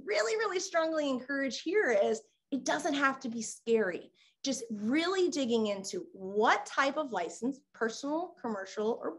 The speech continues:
both, and then what are the usages that the client wants to utilize it for. Now, we have all this at the Law Talk, obviously, shameless plug, um, and we are beefing up more of our commercial section, very more specifically for you guys, especially branding, headshots, and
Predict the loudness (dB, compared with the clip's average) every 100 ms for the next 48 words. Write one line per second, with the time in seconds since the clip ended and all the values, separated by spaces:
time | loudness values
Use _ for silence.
0 | -6 -4 0 -2 -4 -20 -4 0 0 0
1 | -2 0 4 6 6 4 0 0 0 -4
2 | -6 -4 -6 0 2 2 0 -6 -6 -8
3 | -12 -6 -2 -2 -4 -8 -8 -8 -8 -10
4 | -10 -8 -8 -6 -6 -6 -6 -8 -14 -6
5 | -2 -2 -6 -16 -12 2 4 6 2 4
6 | 2 2 0 -4 -6 -8 -8 -8 -8 -8
7 | -6 -6 -6 -10 -8 -8 -4 -4 -4 -6
8 | -6 -6 -8 -6 0 0 0 -8 -10 0
9 | 4 6 4 2 2 4 4 2 2 2
10 | 0 -2 -4 0 2 2 2 2 4 2
11 | 0 -4 -4 -4 -4 -8 -2 -2 -2 -6
12 | -4 2 2 2 0 -2 -2 -4 -8 -14
13 | -4 -2 -2 -4 -6 -6 -4 -2 -2 -4
14 | -8 -6 -6 -6 -8 -8 -10 -8 -10 -6
15 | -6 -6 -10